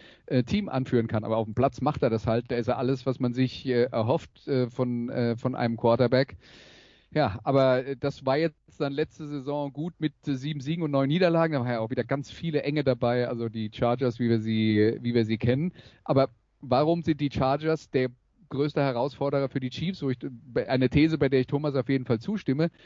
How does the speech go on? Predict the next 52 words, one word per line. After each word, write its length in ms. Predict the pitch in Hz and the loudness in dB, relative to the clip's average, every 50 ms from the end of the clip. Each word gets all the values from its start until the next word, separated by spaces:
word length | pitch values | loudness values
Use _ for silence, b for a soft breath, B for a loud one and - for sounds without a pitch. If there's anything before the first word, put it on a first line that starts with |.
| b b b b _ | b b b b _
Naja, 300 | 123 123 131 156 175 113 | 0 2 4 4 2 0
äh, 380 | - 147 131 131 123 - - - _ _ _ _ _ _ _ _ _ _ _ _ | 0 0 2 2 2 0 -2 -8 _ _ _ _ _ _ _ _ _ _ _ _
die 120 | 131 131 123 | -6 -4 -2
sind 220 | 120 139 151 - | -2 -2 0 0
halt 140 | 147 143 139 | 0 2 2
der 80 | 135 | 0
größte 300 | 123 131 127 131 131 143 | 0 0 0 0 0 0
Herausforderer 680 | 131 123 113 110 127 127 - - 131 127 131 127 131 123 | 0 0 0 -2 -4 -2 -2 -2 0 0 2 0 -2 -2
für 180 | - - 131 | -4 -6 -6
die 140 | 123 127 120 | -4 -4 -6
Chiefs, 480 | - - - 139 151 156 - - - - | -6 -6 -8 -6 -6 -8 -10 -8 -2 0
weil 180 | 131 123 127 | 0 2 2
die 60 | 123 | 0
einen 100 | 127 131 | -2 -2
Quarterback 460 | - 160 180 185 180 151 143 123 - - | 0 -2 -2 0 -2 -2 -2 -2 -2 -2
haben. 280 | 110 104 98 - 95 - b b b b b b b b | -2 -2 -4 -8 -12 -20 b b b b b b b b
Und 140 | - 143 127 | -12 -2 0
bei 80 | 135 131 | 2 4
den 140 | 135 131 120 | 4 4 4
Raiders 340 | 127 131 147 165 156 143 - | 2 2 4 2 0 0 -2
gibt's 280 | - 151 - - - | -4 -4 -4 -6 -6
Derek 260 | - 139 127 123 117 - | -4 -2 0 0 -2 -2
Carr 400 | 117 123 135 151 170 175 - - | -2 -2 -2 -2 -2 -4 -6 -8
und 160 | 143 123 143 | -6 -2 0
Derek 220 | 127 123 120 117 | 0 2 0 0
Carr 340 | - 123 131 135 143 151 - | -2 -4 -2 -2 -2 -4 -2
ist 320 | 151 147 139 - - - b b b b b b b b b b b b b _ _ _ _ _ _ _ | -2 -4 -4 -4 -8 -20 b b b b b b b b b b b b b _ _ _ _ _ _ _
guter 300 | - 123 123 131 160 151 | -8 -4 0 0 0 2
Quarterback, 640 | - - 160 165 160 170 165 185 185 185 175 - - - _ | 2 2 2 2 2 2 2 2 0 -2 -2 -6 -12 -16 _
aber 380 | - 135 131 127 120 120 117 113 | -6 0 2 2 2 2 2 0
einer, 280 | 123 131 139 143 139 | -2 0 0 0 0
bei 140 | 127 131 127 | 0 0 0
dem 220 | 127 131 131 127 156 | 0 0 -2 0 -2
immer 200 | 151 139 151 147 | -2 -2 -2 -2
noch 160 | 147 143 139 | -2 -4 -4
das 200 | - 151 127 - | -4 -6 -6 -4
Gerücht 420 | - 131 120 147 151 - - - | -4 -2 0 0 -2 -2 -4 -2
geht, 220 | - 143 143 139 - | 0 0 2 2 0
dass 100 | 131 - | -2 -2
der 100 | 131 113 | -2 0
eigene 220 | 123 123 120 120 | 0 0 0 2
Headcoach 540 | 127 156 - - - 151 151 147 139 - - | 0 0 0 0 0 0 0 0 -2 -6 -6
nur 120 | 131 131 | -4 -2
so 120 | 120 123 117 | -2 -2 0
mittelbegeistert 800 | 120 135 160 - 151 117 110 - 107 98 101 101 - 110 107 - | 0 0 0 2 0 0 0 2 2 0 0 0 -2 -4 -4 -4
von 180 | - 113 104 | -6 -8 -8
ihm 140 | 104 104 107 | -6 -4 -2
ist. 260 | 127 151 190 - - | 0 0 0 0 -2
Und 120 | 160 143 123 | -4 -2 -2
die 80 | 123 | 0
Broncos, 600 | 113 120 113 113 117 - 135 135 139 139 - - | 2 2 2 2 4 4 4 4 4 4 2 -2
äh, 340 | 127 127 120 120 120 120 117 | 0 2 4 4 4 2 -2